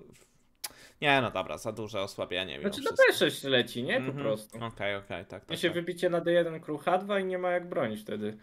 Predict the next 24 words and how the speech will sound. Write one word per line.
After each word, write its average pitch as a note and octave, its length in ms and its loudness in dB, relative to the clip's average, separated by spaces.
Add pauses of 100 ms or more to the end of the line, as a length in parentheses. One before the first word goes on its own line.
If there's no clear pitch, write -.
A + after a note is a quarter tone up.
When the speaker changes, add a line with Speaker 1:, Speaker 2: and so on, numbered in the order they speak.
(160)
Speaker 1:
Mhm. D3 320 -6 (160)
Speaker 2:
e, G#2+ 260 -2
pioneczka. G#2+ 640 -4
A A2+ 40 -2
na C3 140 0
F C3+ 140 0
siedem B2+ 320 0
ciągle A#2 320 -6
jest A2 200 -8
presja. G#2 460 -4 (300)
No, A3 100 -6
czyli A3 220 -4
to A3+ 80 -2
E A3 120 2
cztery G#3+ 400 2
Speaker 1:
To D#3+ 60 2
Speaker 2:
wychodzi, D3+ 180 8
że F#3+ 40 0
Speaker 1:
E - 20 -12
cztery. A2+ 420 6
Speaker 2:
jedyne, F#3+ 160 2 (100)
żeby F3+ 240 -4
się F3 100 -6
zaktywizować. D#3 920 -2